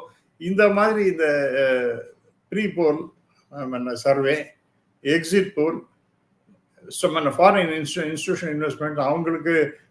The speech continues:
அஹ், இந்த நிலைமை எல்லாம் புரிகின்றது. அவங்கெல்லாம் வெளியில போறாங்க, திருப்பி கவர் பண்ணி, அஹ், வாங்குறாங்க. மறுபடியும்,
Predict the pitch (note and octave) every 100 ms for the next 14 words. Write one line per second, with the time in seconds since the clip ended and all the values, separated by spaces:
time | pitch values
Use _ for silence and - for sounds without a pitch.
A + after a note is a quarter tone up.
0 | _ C#3+ C#3 C3+ B2 A#2 A2+ C#3+ F3+ E3+
1 | D#3 D3+ - F3 E3+ D3+ B2 A#2+ C#3 -
2 | _ - F3 D#3+ D#3+ D#3 D3+ D3+ B2 B2+
3 | B2 A#2 B2 - _ _ _ _ _ -
4 | F#3+ F#3 E3+ D3+ D3+ E3 C#3 C#3 C#3+ C3+
5 | B2+ _ _ D#3 C#3 C3 B2+ D3 C#3 B2+
6 | A2+ A#2+ B2+ - _ _ C#3+ F3 F3+ E3+
7 | C#3+ C3+ A#2+